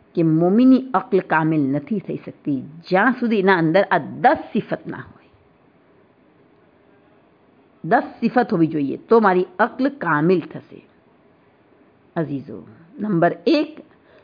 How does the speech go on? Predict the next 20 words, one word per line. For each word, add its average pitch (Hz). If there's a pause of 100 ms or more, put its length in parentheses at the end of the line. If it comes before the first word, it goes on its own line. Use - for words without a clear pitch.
(140)
લોકો, 233 (1800)
એની 247
અક્લ 247
કામિલ 180
છે 220
કે 214 (400)
લોકો 180
જેનાથી 170
ખેરની 262
તવક્કો 208
રાખે. - (1000)
અને 160
નંબર 143
બે, 247
લોકો 170
એના 156
શરથી, - (800)
લોકો 175
એનાથી 175
શરની, 180